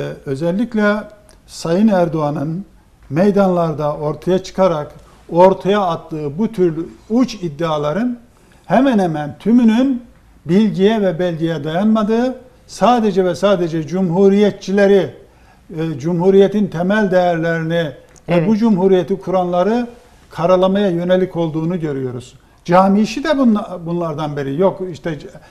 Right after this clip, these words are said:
Speaker 1: C H P döneminde camiler ahır yapılmış, yıkılmış falan. Bu kuyruklu bir yalandır. Benim tespitlerime göre Türkiye'de, İstanbul'da cami yıkan isim, iki isim,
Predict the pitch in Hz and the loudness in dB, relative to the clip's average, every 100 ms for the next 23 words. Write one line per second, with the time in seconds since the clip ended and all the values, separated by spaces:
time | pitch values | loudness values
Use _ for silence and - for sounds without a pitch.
0 | - - _ - 165 196 196 190 180 170 | -20 -20 _ -2 4 4 4 0 0 -2
1 | 170 175 190 165 180 180 185 185 185 180 | -2 0 0 4 4 4 4 4 2 -2
2 | 170 151 190 156 139 143 139 196 - 180 | 0 2 2 0 -2 -4 -4 -4 -4 -6
3 | - 180 190 202 - 202 233 151 - _ | -6 -4 -4 -6 -2 0 0 -2 -14 _
4 | _ - _ _ 165 196 190 190 - - | _ -20 _ _ 6 6 6 -2 -18 -2
5 | 190 226 233 240 233 190 170 160 156 160 | 2 4 2 0 0 0 0 -4 -6 -4
6 | 254 233 - - _ 147 160 151 214 233 | -4 -6 -14 -20 _ -18 -2 4 6 6
7 | 208 196 190 196 - 185 165 156 131 139 | 4 2 0 -4 0 0 0 -4 -2 0
8 | 226 226 - _ - 226 220 185 160 165 | -2 -4 -14 _ -4 -2 0 0 0 -2
9 | 165 208 196 160 160 135 202 196 175 170 | -2 0 0 0 -4 2 2 2 0 -4
10 | 160 165 160 - _ _ - 190 - 302 | -4 -6 -6 -14 _ _ -6 -4 0 -2
11 | 269 - _ - _ _ _ _ _ 185 | -2 -12 _ -20 _ _ _ _ _ -10
12 | 165 254 240 - 220 180 | -4 -2 -2 -2 -2 -4